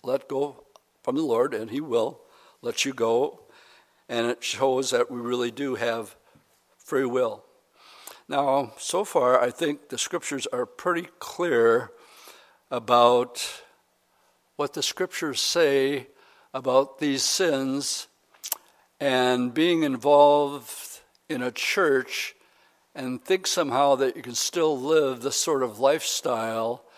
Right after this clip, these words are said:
and everything is going to be okay. Everybody tracking with me so far? What I'm gonna put up on the screen right now is a map of Wisconsin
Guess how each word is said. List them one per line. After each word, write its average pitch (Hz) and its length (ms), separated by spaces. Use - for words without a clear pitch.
and 127 160
everything 139 480
is - 360
going 127 260
to 127 140
be 120 180
okay. 117 540
Everybody 127 340
tracking 147 380
with 131 120
me 143 60
so 147 220
far? 156 360
What 156 100
I'm 170 100
gonna 175 120
put 226 220
up 233 140
on 165 100
the 131 80
screen 170 320
right 120 240
now 120 400
is 131 420
a 139 100
map 156 360
of 139 140
Wisconsin 143 880